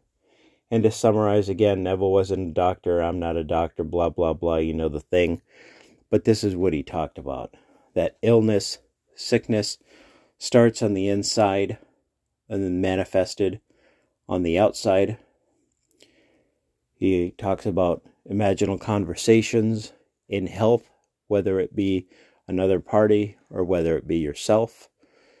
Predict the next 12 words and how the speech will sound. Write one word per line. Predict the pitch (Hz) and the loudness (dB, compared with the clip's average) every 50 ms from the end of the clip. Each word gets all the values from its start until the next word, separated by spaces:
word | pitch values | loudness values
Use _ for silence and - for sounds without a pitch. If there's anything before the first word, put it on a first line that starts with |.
| _ _ _ _ | _ _ _ _
See | - - - 113 110 | -8 0 2 4 4
yourself | 107 107 101 - - 120 107 104 101 95 - - - - - _ _ _ _ _ _ _ _ _ _ _ _ _ _ _ _ _ - | 4 2 2 0 2 4 4 4 4 2 -2 -8 -18 -20 -20 _ _ _ _ _ _ _ _ _ _ _ _ _ _ _ _ _ -6
in | - 98 98 | -4 -4 -2
health, | 92 95 104 107 110 110 - _ _ _ _ _ _ _ _ _ _ _ _ _ _ _ _ _ _ _ - | 0 4 4 4 4 4 0 _ _ _ _ _ _ _ _ _ _ _ _ _ _ _ _ _ _ _ -4
acting | 90 92 - - 104 92 98 | -4 -4 -4 -2 -2 -2 0
out | 90 87 | 0 0
a | 82 - | -2 -2
scene, | - - - 120 120 120 117 113 117 123 117 _ _ _ _ _ - | -2 -2 2 4 4 4 4 2 0 -4 -6 _ _ _ _ _ -8
if | - 107 - - | -8 -8 -8 -2
that | - 104 101 - - | 0 0 0 2 2
works | 107 101 95 - | 2 2 2 -2
better | - - 104 95 95 98 95 - | -4 -2 0 0 0 0 -2 -4